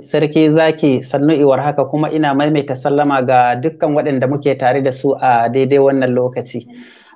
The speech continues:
Ah, alhamdulillahi, gaskiyar magana a dangane da abin da ya shafi wannan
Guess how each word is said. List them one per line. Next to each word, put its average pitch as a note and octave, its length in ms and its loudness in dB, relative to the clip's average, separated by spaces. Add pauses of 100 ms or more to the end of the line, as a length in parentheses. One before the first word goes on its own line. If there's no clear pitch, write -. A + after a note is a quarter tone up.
(120)
Ah, C#3 540 2
alhamdulillahi, E3 1040 0 (200)
gaskiyar E3+ 460 0
magana E3 540 -2
a D3 80 -4
dangane D3 340 0
da D#3+ 160 2
abin E3+ 160 -4
da D#3+ 80 0
ya D#3 80 2
shafi D3+ 320 -2
wannan D#3+ 240 2